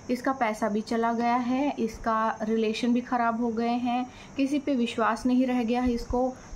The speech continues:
Trust issues भी बहुत ज़्यादा हो गए हैं इसे, और अब ये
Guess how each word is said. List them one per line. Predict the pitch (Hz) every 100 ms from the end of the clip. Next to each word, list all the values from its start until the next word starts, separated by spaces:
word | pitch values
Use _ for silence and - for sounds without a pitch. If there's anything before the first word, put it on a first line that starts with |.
| -
Trust | 233 226 233
issues | 220 226 226
भी | 214
बहुत | 233 226 233
ज़्यादा | 226 220
हो | 233 233
गए | 226 233
हैं | 240 247 233
इसे, | 233 247 262 - - -
और | 247 247 180 180 - - -
अब | 254 269
ये | 269 277 285 294 285